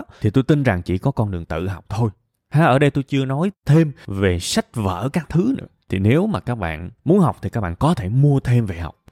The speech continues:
Và hãy mặc định là coi như mình không cần thông minh luôn á, thiệt sự. Không cần thông minh,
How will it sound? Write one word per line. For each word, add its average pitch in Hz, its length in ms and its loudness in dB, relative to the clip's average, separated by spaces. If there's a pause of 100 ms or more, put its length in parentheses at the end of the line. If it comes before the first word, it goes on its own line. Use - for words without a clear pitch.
(120)
Và 98 120 -2
hãy 95 140 0
mặc 143 240 0
định 95 200 0
là 95 100 0
coi 110 160 2
như 113 80 2
mình 92 200 -4
không 123 160 -2
cần 90 140 -4
thông 120 200 0
minh 147 140 4
luôn 131 260 2
á, - 140 -8
thiệt - 180 -4
sự. 82 280 -6 (380)
Không 135 180 0
cần 92 160 0
thông 107 200 -2
minh, 139 120 0